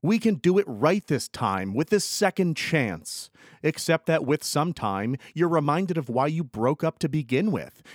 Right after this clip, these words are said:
and that you can't fix what's irreparably broken, foundationally. Sometimes you need to listen to your first instinct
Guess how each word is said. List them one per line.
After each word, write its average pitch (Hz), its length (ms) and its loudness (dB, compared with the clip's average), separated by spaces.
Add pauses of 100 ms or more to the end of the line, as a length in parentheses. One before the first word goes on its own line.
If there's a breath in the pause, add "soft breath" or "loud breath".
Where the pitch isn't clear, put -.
and 127 140 0
that 156 120 -2
you 185 80 -4
can't 170 360 -6
fix - 400 -4
what's - 200 -4
irreparably 131 720 -2
broken, 110 640 -2 (320 loud breath)
foundationally. 143 1000 0 (220 loud breath)
Sometimes 180 580 -2
you 156 60 0
need 156 140 -2
to 131 80 -6
listen 147 300 -4
to 156 100 -6
your 135 140 0
first - 380 -2
instinct 113 600 -4